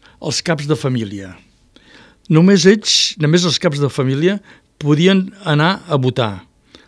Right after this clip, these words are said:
La resta de la família no tenia aquest dret a vot, només el cap de família. Podien ser candidats qualsevol cap de família, sempre i quan complissin els requisits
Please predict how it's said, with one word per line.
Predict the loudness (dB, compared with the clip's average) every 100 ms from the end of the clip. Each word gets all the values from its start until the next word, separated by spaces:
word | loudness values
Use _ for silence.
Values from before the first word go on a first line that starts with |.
| -4
La | 0
resta | 2 2 2
de | 2
la | 2
família | 0 0 0 -2 -4 -10 -20 _
no | 0 2
tenia | 2 2 0 -2
aquest | -4 -2 -2
dret | 2 0 0
a | -4
vot, | -4 -10 -8
només | -2 -2
el | -2
cap | -4 -4
de | -6
família. | -8 -8 -10 -14 -14 -16 -16 _ -20 _ _ _ -2
Podien | 0 4 2
ser | 2 2
candidats | 2 2 2 2 2 0 -4 -2
qualsevol | 0 0 2 2 2 0
cap | -2
de | -2
família, | -2 -2 -2 -6 -10 -14 _ _ _ _
sempre | -4 0 0 0 -2
i |
quan | 0 -2 0
complissin | -2 -2 -4 0 0
els | 0
requisits | 0 -2 -2 0 -2 -4